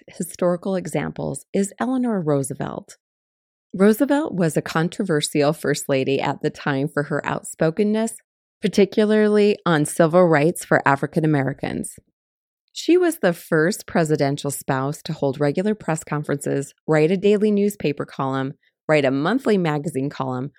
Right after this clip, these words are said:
host a weekly radio show, and speak at a national party convention. She found her voice in many mediums and never steered away from sharing her opinion. On a few occasions, she publicly disagreed with her husband's policies.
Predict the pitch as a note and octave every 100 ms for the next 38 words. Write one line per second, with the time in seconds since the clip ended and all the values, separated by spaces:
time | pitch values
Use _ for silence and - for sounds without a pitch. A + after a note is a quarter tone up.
0 | _ - F#3 F3 E3+ E3 F3 F#3+ E3+ D#3
1 | C#3+ D3 - C#3+ B2+ B2+ _ _ - G3
2 | G#3+ A3+ A3 - C3+ - D3 C#3+ C3+ C3+
3 | - C3 - C#3 C3+ - - - - -
4 | - _ _ _ _ _ _ _ _ _
5 | _ _ - - C#4+ E4 - G3 E3+ E3
6 | D#3+ C3+ C#3 - D3+ - F#3 F3+ F3+ F#3
7 | G#3+ A#3 G#3 E3 C#3 C3+ C3+ - F3 F#3
8 | G3+ A3+ B3+ - F#3 D#3 D3 C#3+ C#3+ -
9 | D3 - D3 C#3+ D3+ C#3 C3 - C3 -
10 | - - _ _ _ _ A#3 A#3+ C4+ D#4
11 | D#4+ D3+ C#3 C3 C3 - - A3+ G#3+ -
12 | G#3+ A3 G#3 D#3+ C#3+ D3+ - D3+ D3+ D3
13 | C#3 C3+ D#3 C#3+ - C#3 - C3+ C3 C3+
14 | - B2 D2